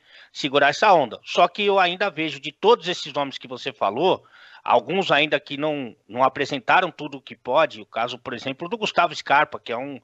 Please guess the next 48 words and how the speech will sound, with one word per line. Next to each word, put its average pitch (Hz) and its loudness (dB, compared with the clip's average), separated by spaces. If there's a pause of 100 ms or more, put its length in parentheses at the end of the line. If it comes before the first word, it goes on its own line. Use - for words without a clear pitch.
(340)
pra 113 0
mim, 190 -6
era 165 0
um 151 -8
jogadoraço, 160 0 (160)
mas 107 -10
no 123 -12
Palmeiras 131 -8
não 135 -10
conseguiu. 131 -8 (300)
O 220 2
Lucas 160 2
Lima, 147 -2
eu 127 -6
já, 120 2 (260)
é, 107 -8
desisti 147 -10
de 127 -16
falar, 135 2
porque 101 -12 (400)
esse 107 -4
aí, 120 2
pra 117 -2
mim, 117 -6
não 117 -8
tem 117 -6
muito 110 -8 (380)
o - -14
que - -12
fazer. 151 2
E 196 2
o 190 -4
Veron, 196 4
acho 196 0
que 202 -4
ainda 190 -2
vai 185 2
oscilar 175 -2
bastante, 170 -6
que 120 -10
é 110 -6
um, 113 -12
que - -16
é 110 -8
um 113 -8
menino 120 -8
que - -20
talvez 185 2